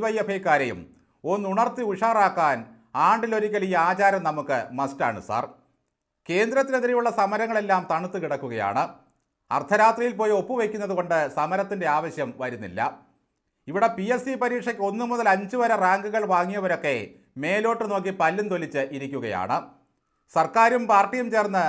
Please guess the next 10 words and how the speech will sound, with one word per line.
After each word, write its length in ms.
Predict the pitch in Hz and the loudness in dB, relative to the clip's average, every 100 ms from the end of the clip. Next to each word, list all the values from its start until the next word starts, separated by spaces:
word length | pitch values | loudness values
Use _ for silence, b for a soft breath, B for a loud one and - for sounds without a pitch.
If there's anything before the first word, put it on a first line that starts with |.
| 143 - _ _ - | -2 -8 _ _ -8
പിൻവാതിൽ 480 | 160 202 226 233 233 | -4 4 6 6 2
വഴി 140 | 220 214 175 | -2 0 0
വേണ്ടപ്പെട്ടവരെയെല്ലാം 920 | 202 220 220 220 214 214 196 190 180 - | 2 0 -2 -2 0 0 0 0 0 -2
തിരികെ 300 | 180 208 202 208 | -6 -4 -4 -2
തല്ലിക്കയറ്റുകയാണ്. 1040 | 165 180 190 185 143 139 127 110 98 123 170 - _ _ _ _ - 143 | -2 -2 -6 -2 -2 -4 -6 -4 -2 -2 -4 -8 _ _ _ _ -8 -6
എന്നിട്ടാണ് 400 | 208 220 196 196 165 | -2 4 4 4 2
ലേബർ 320 | 185 226 226 214 - | 4 4 4 0 -2
കോഡിനെതിരെ 480 | 196 185 165 156 135 147 | -2 -2 -4 -4 -4 -4
സമരം 280 | 151 156 139 | -4 -4 -4
നടത്തുന്നത്. 480 | 110 101 95 95 | -8 -8 -8 -4